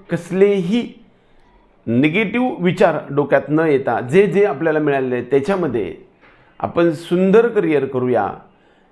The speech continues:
एवढाच तुम्ही सकारात्मक संदेश आमच्या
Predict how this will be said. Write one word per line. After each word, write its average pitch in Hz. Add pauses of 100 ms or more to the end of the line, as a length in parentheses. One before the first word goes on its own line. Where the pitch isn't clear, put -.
(180)
एवढाच 185 (400)
तुम्ही 160 (560)
सकारात्मक 196
संदेश 180
आमच्या 139